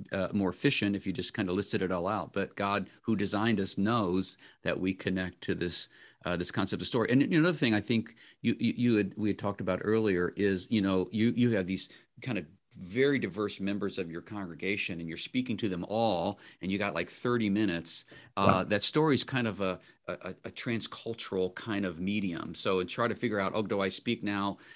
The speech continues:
Speaker 1: uh, uh, theologically to the, the babes in Christ? Do I think, do I now shift gears and speak to the mature in Christ? Story kind of rises above it all in a, in a way, doesn't it?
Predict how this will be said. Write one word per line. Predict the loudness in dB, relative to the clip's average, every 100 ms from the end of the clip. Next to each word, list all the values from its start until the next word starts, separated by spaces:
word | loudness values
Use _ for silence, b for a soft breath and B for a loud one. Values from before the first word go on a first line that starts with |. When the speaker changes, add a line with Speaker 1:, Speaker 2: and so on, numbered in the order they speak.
| B -4
Speaker 1:
uh, | -2 -2 B B -8
uh, |
theologically | -6 0 2 4 2 0 -2 0 0 0
to | 0 0 0
the, | 0 -2 -4
the | -4
babes | 2 2 2 0
in | -2
Christ? | -2 0 2 2 -2 -2
Do | -2
I | -2
think, | -2 -2 -4 B B
do | -2
I | 0
now | 0 0 -2
shift | -2 -2 -2 -2
gears | 0 0 -2
and | -6
speak | -4 -4 -4
to |
the | -4
mature | -4 -2 0
in | 0
Christ? | -2 -4 -4 b b
Story | -4 0 0
kind | 2 0
of | 2
rises | 2 2 2 0
above | -2 0 0 0
it | -4
all | -6 -8
in | -6 -8
a, | -6
in | -8
a |
way, | -6 -6
doesn't | -6 -6 -8
it? | -10